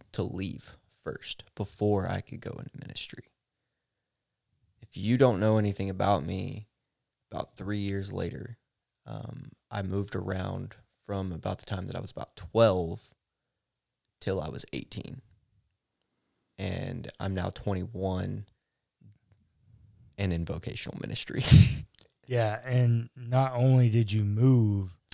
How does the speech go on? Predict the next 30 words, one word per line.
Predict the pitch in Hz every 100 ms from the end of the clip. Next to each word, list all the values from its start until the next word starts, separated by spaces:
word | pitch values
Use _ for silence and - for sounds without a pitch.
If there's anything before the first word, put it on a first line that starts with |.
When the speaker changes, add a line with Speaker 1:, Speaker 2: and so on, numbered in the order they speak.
| -
Speaker 1:
I | 123
moved | 113 131
Speaker 2:
you | 143
Speaker 1:
to | 185 151
Europe. | 117 131 131
Speaker 2:
moved, | 139 170 180 143 110
Speaker 1:
I | 104
moved | 110 139 117
to | 117
Speaker 2:
yeah. | 135 127
Speaker 1:
Europe | 110 143 -
for | - 98
about | 98 92
nine | - 92 104 110
months. | 117 101 - - - _ _ _
Speaker 2:
Yeah. | 107 110 101 90 92 -
Speaker 1:
Um, | - 95 90 90 92 98 - - _ _ _ _ _ _ _ _ _ _ _ _ -
Speaker 2:
Like, | 113 98
left | 98 104 117 147 -
the | 110
continent. | 95 - - 123 147 110 90 90 98 _ -
Speaker 1:
yeah, | 107 101 90 -
that | 101 110 123 -
is, | - 113 113 113 110 107 104 110 - - - - _ _ 101
that's, | 101 135 - - - - _ _ _ _ _ _ _ _ _ _ _ _ _ _ _ _ _
that's | - 139 -
God | - 139 139
working | 120 113 113 113
through | 107 -
dreams. | - - - - -